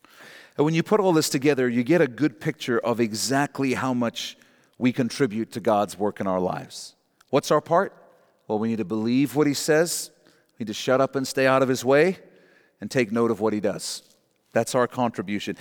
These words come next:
It's about as much as we contribute to our salvation. We believe what He says, we shut up and stay out of His way,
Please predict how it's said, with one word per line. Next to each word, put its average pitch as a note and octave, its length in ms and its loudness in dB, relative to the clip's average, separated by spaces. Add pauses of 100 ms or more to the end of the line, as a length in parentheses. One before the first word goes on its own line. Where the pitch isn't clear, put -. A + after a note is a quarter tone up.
(160)
It's B2+ 100 -2
about A3 280 2
as F3+ 160 0
much G3+ 180 0
as D3+ 100 -4
we F3+ 140 -2
contribute D#3 500 -2
to - 120 0
our C3+ 120 2
salvation. A#2+ 680 0 (640)
We B2 100 0
believe C3+ 400 2
what F3+ 140 4
He F#3 80 2
says, G#3 580 0 (640)
we G#2+ 100 -8
shut D#3 260 2
up F3 120 0
and D#3 140 -2
stay E3 180 4
out D#3+ 140 4
of D#3 80 2
His C#3+ 160 0
way, E3 340 2